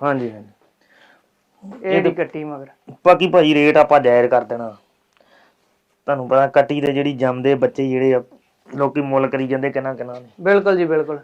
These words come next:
Speaker 1: ਹਾਂਜੀ, ਹਾਂਜੀ।
Speaker 2: ਤੇ ਸ਼ਾਹ ਜੀ ਕੀ ਰੇਟ ਰੂਟ ਕਰਦੇ
Speaker 1: ਇਹਦਾ
Speaker 2: ਜੀ
Speaker 1: ਭਾਈ
Speaker 2: ਇਹਦਾ?
Speaker 1: ਛੋਟਾ ਉਹ ਬਿਲਕੁਲ ਭਾ। ਚਲੋ ਤੁਹਾਨੂੰ ਪਤਾ ਜੇ ਤੋਕੜ ਹੋਵੇ ਮੈਂ ਫਿਰ ਤੋਕੜ ਦੇ ਹਿਸਾਬ ਨਾਲ ਮੁੱਲ ਹੁੰਦਾ। ਹੁਣ ਸੱਜਰ ਆ ਭਾਜੀ।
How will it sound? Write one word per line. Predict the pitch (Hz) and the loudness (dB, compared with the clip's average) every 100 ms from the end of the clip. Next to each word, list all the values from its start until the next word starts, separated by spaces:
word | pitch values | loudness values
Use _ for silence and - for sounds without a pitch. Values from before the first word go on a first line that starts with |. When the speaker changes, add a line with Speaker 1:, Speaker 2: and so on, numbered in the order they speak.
| - | -16
Speaker 1:
ਹਾਂਜੀ, | 123 110 110 | -16 -14 -14
ਹਾਂਜੀ। | 107 - - | -18 -18 -6
Speaker 2:
ਤੇ | 196 196 196 202 | -2 2 4 4
ਸ਼ਾਹ | 196 214 | 6 4
ਜੀ | 226 | 4
ਕੀ | 202 202 196 | 2 0 2
ਰੇਟ | 190 185 | 2 2
ਰੂਟ | 170 170 | 0 -4
ਕਰਦੇ | 175 165 | 0 4
Speaker 1:
ਇਹਦਾ | 202 | 4
Speaker 2:
ਜੀ | 214 | 4
Speaker 1:
ਭਾਈ | 208 | 2
Speaker 2:
ਇਹਦਾ? | 156 | 2
Speaker 1:
ਛੋਟਾ | 135 147 | 0 2
ਉਹ | 156 | 4
ਬਿਲਕੁਲ | 135 127 135 | 4 0 -2
ਭਾ। | 139 135 107 - _ _ _ _ _ _ _ _ _ _ _ - | -4 -6 -6 -14 _ _ _ _ _ _ _ _ _ _ _ 2
ਚਲੋ | 170 170 135 - _ - | 6 6 2 -6 _ -20
ਤੁਹਾਨੂੰ | 127 _ 175 165 | -20 _ 0 0
ਪਤਾ | 147 170 | 2 2
ਜੇ | 170 | 2
ਤੋਕੜ | 165 175 175 202 | 4 4 6 6
ਹੋਵੇ | 185 | 6
ਮੈਂ | 160 165 | 4 2
ਫਿਰ | 165 | 2
ਤੋਕੜ | 165 160 156 | 2 2 2
ਦੇ | 156 | 2
ਹਿਸਾਬ | 165 175 | 4 4
ਨਾਲ | 147 | 4
ਮੁੱਲ | 139 135 | 2 2
ਹੁੰਦਾ। | 160 147 | 2 2
ਹੁਣ | 151 | 2
ਸੱਜਰ | 143 135 180 | 2 4 6
ਆ | 185 | 6
ਭਾਜੀ। | 147 | 4